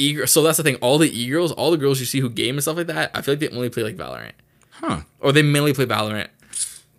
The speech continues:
Speaker 2: No fucking clue. <laughs>
Speaker 1: I freaking hate Valorant. I don't know if you ever played that game. Freaking sucks. I hate that game.
Speaker 2: <laughs> What about Uno? Where's Uno in this? <laughs>
Speaker 1: The, the creators of Uno said that you can't stack twos.
Speaker 2: You can't?
Speaker 1: No.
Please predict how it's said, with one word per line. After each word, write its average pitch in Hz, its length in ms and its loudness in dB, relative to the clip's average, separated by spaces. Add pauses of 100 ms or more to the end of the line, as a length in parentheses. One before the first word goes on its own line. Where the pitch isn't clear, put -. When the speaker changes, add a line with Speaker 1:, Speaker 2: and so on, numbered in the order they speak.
(120)
Speaker 2:
No 87 220 -4
fucking 69 320 -14
clue. 92 320 -6
<laughs> - 340 -4
Speaker 1:
I 127 100 6
freaking 143 260 2
hate 113 180 -2
Valorant. 107 360 -4
I 87 40 -4
don't 135 80 -2
know 151 60 2
if 139 80 -2
you 135 80 2
ever 127 80 2
played 147 200 0
that 131 80 0
game. 113 180 -4
Freaking - 200 -8
sucks. - 340 -6
I 98 40 -6
hate - 160 -10
that 101 120 -8
game. 113 280 -2
Speaker 2:
<laughs> 120 180 -4 (360)
What 175 100 4
about 180 200 8
Uno? 151 240 8
Where's 117 220 4
Uno 127 260 4
in 92 100 -2
this? 101 320 0
<laughs> - 440 -6 (400)
Speaker 1:
The, 160 260 8
the 160 100 8
creators 185 480 8
of 156 80 6
Uno 143 260 4
said 143 240 4
that 135 100 4
you 123 120 -2
can't 123 240 -4
stack 110 280 -2
twos. 113 460 -4 (320)
Speaker 2:
You 92 140 -8
can't? 101 420 -4 (100)
Speaker 1:
No. 117 300 -6